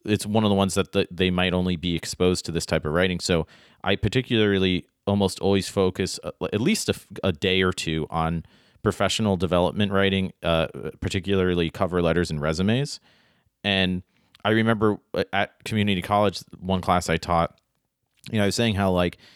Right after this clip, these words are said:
if you learned one thing from this course, forget about the academic paper,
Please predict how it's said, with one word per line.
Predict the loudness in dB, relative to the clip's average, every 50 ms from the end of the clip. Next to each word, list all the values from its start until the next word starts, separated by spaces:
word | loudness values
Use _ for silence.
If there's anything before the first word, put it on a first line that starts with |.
| _
if | -2 -2 0 0
you | 0 0
learned | 2 2 2 2 0 0 0
one | 0 0 0
thing | 0 0 -2 0
from | 0 0 0
this | 0 -2 -2
course, | 0 0 0 0 -2
forget | -4 -4 -2 0 0 2
about | 2 2 0 2
the | 2 2
academic | 2 2 2 0 0 0 0 0 0 -2
paper, | 0 0 0 2 2 2 2 2 0 -2